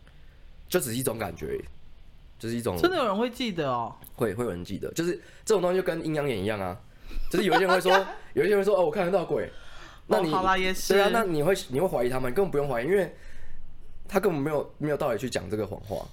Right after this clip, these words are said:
Speaker 2: 嗯。
Speaker 1: 对，他只是一种感觉，他把感觉记录下来，把他感觉说出来，所以那些感觉都是真的，只是说那个感觉是来自于什么地方，他可能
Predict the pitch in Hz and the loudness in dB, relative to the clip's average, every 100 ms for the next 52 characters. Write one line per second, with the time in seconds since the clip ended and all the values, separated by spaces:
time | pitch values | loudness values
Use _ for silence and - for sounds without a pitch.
0 | - 190 180 156 170 107 92 151 151 139 | -2 0 0 -2 -2 -2 0 -2 -2 -2
1 | 139 131 - 92 95 123 143 131 95 98 | -2 -2 -6 -4 -4 -2 -2 -4 -4 -6
2 | - 113 110 101 92 82 98 104 101 107 | -2 0 0 0 -2 -2 -4 -2 -2 -2
3 | 110 104 101 92 - - - - - - | -2 -2 -2 -4 -4 -10 -14 -14 -14 -14
4 | - 170 165 165 131 95 107 107 95 90 | -4 -2 -2 -2 -4 -4 -4 -4 -4 -6
5 | 80 - - 135 151 151 147 101 95 123 | -6 -8 -4 -2 0 -2 -2 -4 -4 -2
6 | 120 104 131 120 104 85 87 98 80 90 | -2 -2 -2 -2 -2 -4 -4 -4 -4 -4
7 | 123 123 85 82 | -6 -6 -6 -6